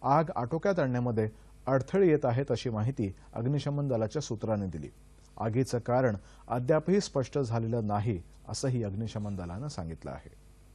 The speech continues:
ज्येष्ठ पत्रकार दिलीप पाडगावकर यांचं आज पुण्यामध्ये खासगी रुग्णालयात निधन झालं. ते बहात्तर वर्षांचे होते. ते गेले काही महिने मूत्रपिंडाच्या आजारानं ग्रस्त होते.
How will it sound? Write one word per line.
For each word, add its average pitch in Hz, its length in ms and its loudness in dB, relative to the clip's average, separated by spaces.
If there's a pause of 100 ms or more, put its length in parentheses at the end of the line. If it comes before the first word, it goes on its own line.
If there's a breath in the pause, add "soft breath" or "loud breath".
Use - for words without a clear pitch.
(2000 soft breath)
ज्येष्ठ 185 300 4
पत्रकार 165 540 4
दिलीप 135 340 2
पाडगावकर 120 480 2
यांचं 117 340 0
आज 113 140 0
पुण्यामध्ये 131 600 -2
खासगी 113 400 0
रुग्णालयात 104 580 -2
निधन 104 280 -2
झालं. 87 220 -6 (420 soft breath)
ते 139 100 6
बहात्तर 120 400 0
वर्षांचे 92 480 -4
होते. - 400 -10 (380 soft breath)
ते 165 60 4
गेले 165 220 4
काही 160 240 4
महिने 135 420 2 (100)
मूत्रपिंडाच्या 139 800 2
आजारानं 107 440 -2
ग्रस्त 98 260 -4
होते. 92 260 -8